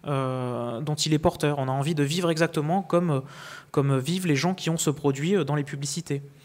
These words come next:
Et donc, euh, on a envie de se mouler en fait, à l'intérieur de rôles sociaux qui sont mis en circulation, euh, de cette manière-là.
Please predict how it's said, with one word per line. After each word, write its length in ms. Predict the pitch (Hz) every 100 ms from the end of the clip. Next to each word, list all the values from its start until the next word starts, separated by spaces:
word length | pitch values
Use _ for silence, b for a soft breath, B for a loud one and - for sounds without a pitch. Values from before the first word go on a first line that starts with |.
| B B B B B
Et 120 | - 151
donc, 280 | 196 226
euh, 300 | 190 165 151 143 -
on 120 | 160
a 40 | 165
envie 280 | 185 202 220
de 100 | 185
se 160 | -
mouler 460 | 175 190 202 220 254
en 80 | 180
fait, 240 | 202 208
à 20 |
l'intérieur 360 | 165 156 175 170
de 100 | 151
rôles 260 | 143 196
sociaux 460 | - 185 - 170 220
qui 160 | - 160
sont 180 | 143
mis 200 | 139 175 185
en 80 |
circulation, 880 | 160 156 - 151 139 - 170 165 131
euh, 40 | 131
de 100 | 143
cette 180 | 165 160
manière-là. 480 | 160 151 131 -